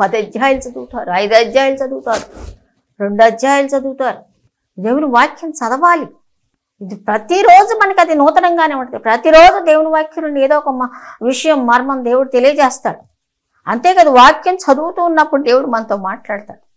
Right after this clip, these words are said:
"ఇదిగో ఇలా చెయ్యి, అలా చేయబోకు, ఇలా వెళ్ళు, ఇదిగో ఈ వాక్యం వారికి చెప్పు, ఇది చెప్పబాకు" అని చెప్పి చాలా క్లియర్గా ప్రభు మనకు బోధించేవారుగా ఉంటారు. ఆ తర్వాత, ఉమ్, యేసుకు, యేసుతో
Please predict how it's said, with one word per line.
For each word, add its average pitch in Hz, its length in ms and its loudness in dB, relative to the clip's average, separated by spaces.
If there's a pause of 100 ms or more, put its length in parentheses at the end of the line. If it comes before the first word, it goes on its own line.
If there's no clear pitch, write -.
(520)
"ఇదిగో 190 180 -2
ఇలా 190 140 0
చెయ్యి, 190 360 -6
అలా 175 180 -2
చేయబోకు, 175 600 -10
ఇలా 170 160 -6
వెళ్ళు, 175 420 -8
ఇదిగో 170 240 -8
ఈ 175 120 -6
వాక్యం 175 400 -6
వారికి 196 220 -8 (120)
చెప్పు, 170 220 -14
ఇది 170 260 -12
చెప్పబాకు" 180 480 -4
అని 170 180 -12
చెప్పి 165 280 -14 (420)
చాలా 185 260 -6
క్లియర్గా 214 380 -4
ప్రభు 180 380 -8
మనకు 165 280 -10
బోధించేవారుగా 160 800 -12
ఉంటారు. 151 420 -18 (400)
ఆ 226 160 8
తర్వాత, 370 440 2 (280)
ఉమ్, 226 320 -8
యేసుకు, 330 1000 2 (320)
యేసుతో 349 880 6